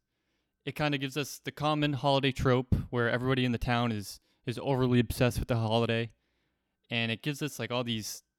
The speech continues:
you know, expected Halloween locations, like a, a high school party with a spiked punch bowl, a dark spooky maze, a drive-in theater, a small town diner, a haunted house.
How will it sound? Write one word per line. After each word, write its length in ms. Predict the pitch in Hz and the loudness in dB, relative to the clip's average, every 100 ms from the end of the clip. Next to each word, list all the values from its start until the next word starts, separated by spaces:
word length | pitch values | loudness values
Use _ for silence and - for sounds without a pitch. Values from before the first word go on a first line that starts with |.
| - | -4
you 100 | 127 | -2
know, 60 | |
expected 500 | 110 - - 135 143 | -2 -2 0 2 2
Halloween 340 | 117 127 120 120 | 4 6 4 2
locations, 720 | 107 120 117 - 104 98 - _ _ _ - | 0 -2 -4 -4 -8 -12 -16 _ _ _ -6
like 160 | 113 | -2
a, 320 | 110 104 98 - | 0 2 0 -4
a 100 | 110 | -2
high 120 | 135 | 0
school 220 | 131 - | 0 0
party 400 | - 123 117 117 | 4 8 8 6
with 200 | 107 - 104 | 4 0 -2
a 180 | 95 | -2
spiked 460 | 92 - 123 110 - | -4 0 2 2 2
punch 280 | 127 113 - | 2 0 0
bowl, 340 | 120 117 113 - _ _ - | 0 0 -4 -10 _ _ -10
a 60 | |
dark 260 | 117 120 113 | 0 0 0
spooky 300 | - 127 117 | -2 0 2
maze, 320 | 107 107 104 | 4 4 4
a 40 | - | 0
drive-in 360 | 110 110 107 | 0 0 -2
theater, 460 | - 117 113 110 104 _ _ _ | -2 0 2 -2 -6 _ _ _
a 80 | 127 | -10
small 320 | - 117 113 | -2 0 2
town 280 | - 113 107 | 2 0 2
diner, 460 | 104 104 104 101 - _ _ | 4 4 4 2 -2 _ _
a 60 | 120 | -2
haunted 300 | 113 104 104 | 0 0 0
house. 440 | 104 101 98 - | 2 2 0 -10